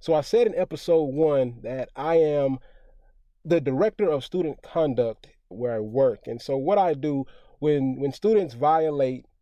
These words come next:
the student code of conduct at the university, they have a conversation with me, and I really talk to them about decision making and how their actions impact others and not just themselves. And so I try to challenge them to think differently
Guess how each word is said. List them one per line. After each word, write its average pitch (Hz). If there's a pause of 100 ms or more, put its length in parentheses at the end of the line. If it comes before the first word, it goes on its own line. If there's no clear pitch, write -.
(200)
the 135
student 156
code 151
of 123
conduct 127
at -
the 143
university, 135
they 151
have 165
a 147
conversation 143
with 123
me, 127 (420)
and 175 (100)
I 175
really 208
talk 190
to 185
them 160
about 139
decision 160
making 156
and 127
how 147
their 160 (360)
actions 135 (160)
impact 160
others 123
and 127
not 160
just 170
themselves. 135 (240)
And 135
so 147
I 143
try 208
to 175
challenge 185
them 156
to -
think - (200)
differently 120